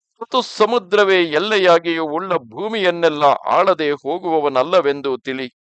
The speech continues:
ಈ ಮಗನು ನನ್ನಲ್ಲಿ ಜನಿಸಿದಾಗಲೇ ಮಹೇಂದ್ರನು ನನ್ನನ್ನು ನೋಡಿ, "ಶಕುಂತಳೆ, ನಿನ್ನ ಮಗನು ಚಕ್ರವರ್ತಿಯಾಗುವನು" ಎಂದು ಹೇಳಿರುವನು.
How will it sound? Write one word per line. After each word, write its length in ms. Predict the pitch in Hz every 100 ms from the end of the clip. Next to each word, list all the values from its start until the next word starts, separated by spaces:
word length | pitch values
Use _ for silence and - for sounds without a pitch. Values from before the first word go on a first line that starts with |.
| _ _ _ _ -
ಈ 220 | 220 226
ಮಗನು 560 | 190 208 226 226 202 185
ನನ್ನಲ್ಲಿ 680 | 180 208 214 202 185 180 151 135
ಜನಿಸಿದಾಗಲೇ 800 | 180 214 226 185 180 165 160 151
ಮಹೇಂದ್ರನು 800 | 139 147 214 220 185 170 160 147
ನನ್ನನ್ನು 540 | 135 180 175 156 147
ನೋಡಿ, 380 | 139 156 147 131 _ _
"ಶಕುಂತಳೆ, 800 | _ - 185 190 175 170 156 147 - _ _ _ -
ನಿನ್ನ 300 | 214 226 214
ಮಗನು 500 | 202 202 214 196 185
ಚಕ್ರವರ್ತಿಯಾಗುವನು" 1300 | _ 180 - 226 226 233 247 220 190 175 175 165 160
ಎಂದು 460 | 151 156 147 139
ಹೇಳಿರುವನು. 640 | 131 135 135 143 139 131